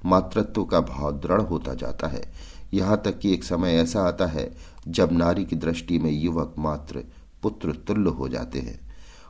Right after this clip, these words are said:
उसके मन में विषय वासना का लेश भी नहीं रह जाता, किंतु पुरुषों में ये अवस्था कभी नहीं आती। उनकी कामेंद्रियां क्रियाहीन भले ही हो जाएं, पर विषय वासना संभवतः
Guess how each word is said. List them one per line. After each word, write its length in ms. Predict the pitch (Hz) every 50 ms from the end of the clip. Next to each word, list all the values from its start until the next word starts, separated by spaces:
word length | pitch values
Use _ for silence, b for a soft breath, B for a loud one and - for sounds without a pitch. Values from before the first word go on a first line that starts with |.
| b b
उसके 300 | 120 131 123 - 139 127
मन 160 | 113 113 110
में 180 | 107 104 104 101
विषय 360 | 87 87 95 92 - 104 92
वासना 480 | 87 82 82 82 82 - 92 92 90 80
का 300 | - 82 65 - - -
लेश 460 | - 71 76 82 92 92 82 - - 76
भी 240 | 71 73 76 117
नहीं 280 | 127 107 82 82 80 -
रह 140 | 60 58 64
जाता, 520 | 62 62 58 - - 57 50 - - b b b b b b b b -
किंतु 260 | 104 95 87 - 98
पुरुषों 440 | - - 107 107 104 - - 101 92
में 120 | 92 85
ये 140 | 82 80 73
अवस्था 380 | 76 78 73 71 - - 76 64
कभी 360 | - - 71 67 76 85 90
नहीं 260 | 101 87 85 76 67
आती। 460 | 55 57 - - - - - - - - b b b b b b b b -
उनकी 300 | 107 120 123 123 120 117
कामेंद्रियां 720 | - 107 101 98 98 104 98 98 95 101 104 98 95 92
क्रियाहीन 680 | 87 - 95 95 90 90 85 78 80 98 113 113 98 80
भले 220 | 76 73 87 92
ही 200 | 101 104 95 110
हो 180 | 104 - 85 80
जाएं, 260 | 71 64 62 60 - - b b b b b b b -
पर 140 | 80 82 78
विषय 360 | 71 76 85 82 - 95 85
वासना 640 | 78 71 73 76 76 - - 82 78 71 69 - b b b b b b b
संभवतः 640 | - - 85 85 85 80 71 73 78 78 76 73